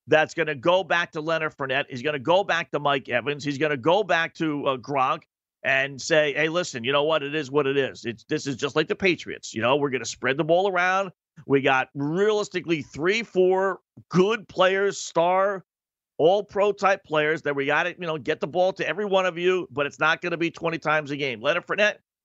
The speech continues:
we got other starting running backs. We got other wide receivers. We got other tight ends. We're gonna throw the ball. We're gonna run the ball a little bit. But the days of you rushing for thirteen hundred yards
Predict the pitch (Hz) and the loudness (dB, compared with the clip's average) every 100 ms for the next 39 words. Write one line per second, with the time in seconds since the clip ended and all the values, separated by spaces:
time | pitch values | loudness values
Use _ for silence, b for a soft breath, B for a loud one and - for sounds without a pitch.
0 | - 139 139 131 180 - 185 185 180 180 | -2 2 2 2 0 0 0 0 0 -2
1 | 180 170 180 - 135 131 120 170 185 175 | 0 0 -2 -4 -4 -2 0 0 0 0
2 | 170 175 170 170 175 127 123 120 175 208 | -2 -8 -6 -2 -2 -2 -4 -2 -2 -2
3 | 190 196 175 175 175 139 131 120 - 165 | -2 0 0 0 -4 -6 -6 -6 -2 0
4 | 190 175 175 180 151 131 143 180 175 175 | 0 0 0 0 -2 -4 -2 -2 0 0
5 | 175 180 175 165 175 - 139 127 147 185 | 0 -2 -2 -2 -2 -2 -4 0 2 2
6 | 175 165 180 175 175 - 165 139 127 175 | -2 -2 -2 0 0 -2 -8 -8 -4 -4
7 | 170 175 170 165 147 165 160 147 135 | -2 -4 -2 -2 0 2 2 2 -2